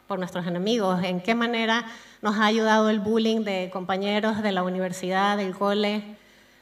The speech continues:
a realmente profundizar y entender quiénes somos en Jesús y entender que nuestra identidad depende de lo que diga el Señor y no de lo que digan las personas?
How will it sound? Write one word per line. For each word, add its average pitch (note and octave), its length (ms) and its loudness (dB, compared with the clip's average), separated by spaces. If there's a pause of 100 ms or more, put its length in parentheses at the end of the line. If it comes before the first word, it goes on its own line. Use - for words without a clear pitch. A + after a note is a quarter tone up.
(260)
a G#3 360 4 (600)
realmente A3+ 640 4
profundizar G#3+ 580 0
y A3 40 2
entender G#3+ 540 0
quiénes A3 380 4
somos G#3+ 380 2
en G3 140 -2
Jesús F#3 840 -4
y F3+ 380 -6 (400)
entender G#3+ 500 2
que A#3 100 -4
nuestra A3 440 -2
identidad G#3 580 0
depende G#3 400 -2
de G3+ 100 4
lo F#3 120 4
que F#3 80 -2
diga F#3 160 0
el G3 100 -2
Señor F#3 320 -2
y F#3 60 -2
no F3+ 220 0
de F#3 80 0
lo F#3 120 -2
que F#3 120 -6
digan F3+ 240 -4
las F3+ 100 -8
personas? E3+ 460 -8